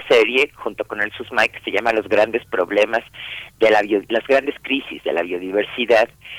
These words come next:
este, y, y bueno, ojalá que colectivamente podamos hacer, eh,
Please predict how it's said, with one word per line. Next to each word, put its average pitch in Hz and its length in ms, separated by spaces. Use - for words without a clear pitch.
este, 101 580
y, 107 320
y 104 140
bueno, 139 240
ojalá 101 300
que - 180
colectivamente 110 800
podamos 107 480
hacer, 113 340
eh, 85 340